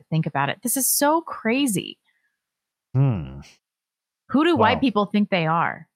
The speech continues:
Speaker 2: I'm surprised the degree to which this has infiltrated, uh, institutions of faith, too. It's, it's just seems weird, but okay.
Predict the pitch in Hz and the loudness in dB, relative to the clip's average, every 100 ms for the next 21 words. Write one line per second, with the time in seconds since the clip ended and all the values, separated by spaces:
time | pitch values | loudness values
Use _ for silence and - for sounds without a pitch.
0 | - 226 - - 226 196 165 123 127 131 | -2 -2 0 0 2 2 0 0 2 2
1 | 120 113 120 107 113 101 104 107 101 - | 2 0 0 0 -2 -2 -2 -2 -4 -2
2 | 95 92 85 - _ _ _ _ _ - | -2 -2 -6 -16 _ _ _ _ _ -16
3 | 107 123 113 113 113 101 95 87 78 - | -2 -2 0 -2 -2 -2 -4 -6 -10 -6
4 | 92 76 - - 85 73 85 90 101 - | -6 -6 -12 -12 -10 -10 -12 -12 -12 -10
5 | - - - _ _ _ _ _ - - | -10 -14 -16 _ _ _ _ _ -14 -10
6 | 87 - - 82 71 76 101 110 101 76 | -8 -10 -12 -14 -12 -6 -2 -2 -4 -10